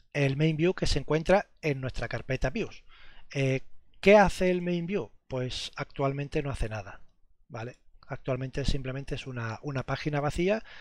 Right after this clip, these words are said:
que no, no tiene ningún tipo de contenido y, y no hace nada. Eh, ¿cómo vamos a hacer para que todo esto, eh, se una y, y consigamos que el main view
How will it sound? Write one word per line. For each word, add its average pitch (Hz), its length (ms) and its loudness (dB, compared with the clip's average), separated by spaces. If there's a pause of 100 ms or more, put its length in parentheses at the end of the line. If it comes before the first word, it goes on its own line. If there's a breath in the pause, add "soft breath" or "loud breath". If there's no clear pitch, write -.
(220 loud breath)
que 120 220 -2
no, 117 500 -8
no 151 160 -2
tiene 123 200 -6
ningún 123 280 -10
tipo 131 260 -4
de 131 80 -6
contenido 190 580 -2 (400 soft breath)
y, 113 500 -2 (260)
y 196 100 -4
no 160 80 -2
hace 110 160 -6
nada. 98 320 -10 (1300 loud breath)
Eh, 151 420 6
¿cómo 202 260 6
vamos 208 280 8
a 180 40 8
hacer 190 300 4
para 127 240 2
que 127 300 -2
todo 165 320 2
esto, 147 440 -2 (480)
eh, 135 300 -2
se - 300 6
una 160 500 -2 (140)
y, 135 540 -4
y 160 60 0
consigamos 147 640 -2
que 139 300 0 (280 loud breath)
el 135 240 -2
main 170 280 0
view 170 320 0